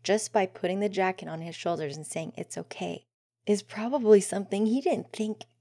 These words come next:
mattered. It probably didn't make a difference, he would probably assume. But we later learn that it impacted Bruce more than he could have imagined. And this is how we know, because at the end of the movie, Batman is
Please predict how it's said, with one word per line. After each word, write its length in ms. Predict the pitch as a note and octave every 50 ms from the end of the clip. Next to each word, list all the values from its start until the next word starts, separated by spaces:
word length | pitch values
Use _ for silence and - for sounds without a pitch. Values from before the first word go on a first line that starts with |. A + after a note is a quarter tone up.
| _ -
mattered. 600 | E3+ E3+ F3+ G3 B3 C#4 A3 F#3 - - - - - _ _ - - -
It 180 | - A3 A3 -
probably 360 | - - A3+ A#3 A#3+ B3 A#3+
didn't 240 | F#3+ G#3+ G#3 G#3 -
make 200 | G3 G#3 G#3+ G#3+
a 60 | A#3 G#3+
difference, 580 | - - - D4 - - - E3+ - - -
he 140 | - F3 D3+
would 140 | D3 - -
probably 560 | - - - D#3 D3+ D3+ D#3 - - D#3+ D#3+
assume. 560 | D#3 - - - - F3+ D#3+ D3 - D#3 D#3+ _ _ _ _ _ _ _ _ -
But 140 | F#3+ F#3
we 160 | - F3+ F#3 F3
later 420 | F3 F3 F3 F3+ F#3+ F#3+ F#3+ F#3
learn 580 | F3+ E3+ E3+ E3+ E3 E3 F3 G3 A#3 B3+ C4 - _ _ _ _ _ _ _ _
that 140 | - F#3+ F#3+
it 200 | G3+ G#3 G3+ - -
impacted 800 | A3 A3+ A3+ A3+ - G#3+ G#3+ G3+ G3+ - - G3+ F#3 F#3+ -
Bruce 480 | - - E3+ F#3 G3+ G3+ G3+ G3+ - -
more 260 | G3 G3 G3 G3 G3+
than 180 | F#3 G3+ G3 F#3+
he 140 | F3+ G3
could 220 | F#3+ - - G#3 F#3
have 160 | F#3 - -
imagined. 880 | F3 D#3+ D#3+ E3 E3 E3+ E3+ D#3+ E3 D#3+ - - D3 D3 D3 - - - - _ _ _ _ _ _ -
And 140 | G#3+ G#3+
this 120 | G#3+ G3 F3
is 80 | F3
how 140 | - F#3+ F3
we 100 | D#3 D#3+
know, 300 | F3 F#3+ B3+ B3+ - - -
because 320 | - F3+ - F#3+ F3 -
at 140 | F3+ - -
the 100 | - -
end 140 | G#3 A#3 B3+
of 80 | B3+
the 80 | G3+ F#3+
movie, 500 | F#3 F#3+ A3+ B3 G3 F3 D#3+ D#3 D3+ - _ -
Batman 440 | - G3 G3+ A3+ A3+ G#3+ G#3 G3 F3+
is 240 | E3+ F3+ F3 -